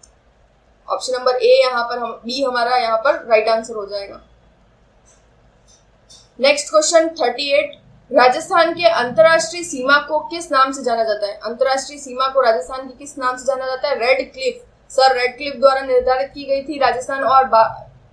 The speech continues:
पाकिस्तान की सीमा, यानी कि भारत और पाकिस्तान के बीच जो पूरी सीमाएं निर्धारित की गई थी,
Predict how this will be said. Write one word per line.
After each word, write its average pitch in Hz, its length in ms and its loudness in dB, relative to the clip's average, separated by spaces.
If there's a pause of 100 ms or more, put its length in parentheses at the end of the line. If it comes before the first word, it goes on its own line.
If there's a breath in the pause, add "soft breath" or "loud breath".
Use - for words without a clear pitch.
पाकिस्तान 277 460 -2
की 277 100 -12
सीमा, 262 440 -4 (200)
यानी 226 240 0
कि 247 140 -12
भारत 262 320 2
और 285 60 2
पाकिस्तान 269 440 -2
के 269 100 -8
बीच 262 240 -10
जो 277 100 -8
पूरी 294 280 -12
सीमाएं 277 460 -4
निर्धारित 254 520 -2
की 247 80 -14
गई 233 180 -6
थी, 226 260 -12